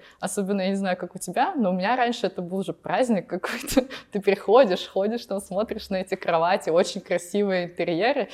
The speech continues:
и представляешь себе, как этот шкаф, диван или кружечка будет смотреться у тебя дома. То есть они работают именно на ощущение вот этого вот,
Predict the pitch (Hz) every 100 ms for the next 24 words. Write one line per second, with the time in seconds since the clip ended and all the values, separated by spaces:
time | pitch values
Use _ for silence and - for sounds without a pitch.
0 | - - 202 208 - 170 190 214 - 175
1 | 185 - 202 190 190 - - 185 220 233
2 | 190 190 175 196 233 214 185 185 185 208
3 | 269 269 - - 170 175 190 190 180 185
4 | 185 196 196 190 175 143 - - - 175
5 | 165 170 180 170 208 208 202 175 175 165
6 | 165 - 165 - - - 190 214 180 160
7 | 160 170 170 160 160 160